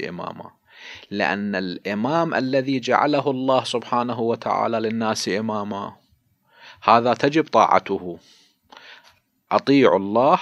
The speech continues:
وأطيعوا الرسول وأولي الأمر منكم". وقد ذكرنا فيما مضى أن أولي الأمر في هذه الآية لا يراد به أي حاك-، لا يراد به أي حاكم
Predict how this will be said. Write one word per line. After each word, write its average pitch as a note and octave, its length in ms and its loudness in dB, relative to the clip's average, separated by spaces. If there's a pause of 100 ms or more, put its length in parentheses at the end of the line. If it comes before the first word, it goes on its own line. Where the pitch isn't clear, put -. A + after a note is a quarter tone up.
(120)
وأطيعوا G2+ 600 4
الرسول C#3+ 580 -2
وأولي C3+ 600 4
الأمر D3 720 0
منكم". C3+ 800 -4 (640)
وقد G#2 320 0
ذكرنا D3 420 2
فيما G2+ 340 -2
مضى G2+ 360 -2
أن G#2 180 -4
أولي G#2 300 -4
الأمر G2 480 -2
في G2 240 -6
هذه F#2+ 440 -4
الآية G#2 600 -4 (720)
لا C#3+ 240 0
يراد E3+ 400 0
به C3 320 -2 (120)
أي C3 360 2
حاك-، - 440 -2
لا C#3+ 180 0
يراد D3 360 -2
به C#3 200 0
أي B2+ 240 0
حاكم B2 640 0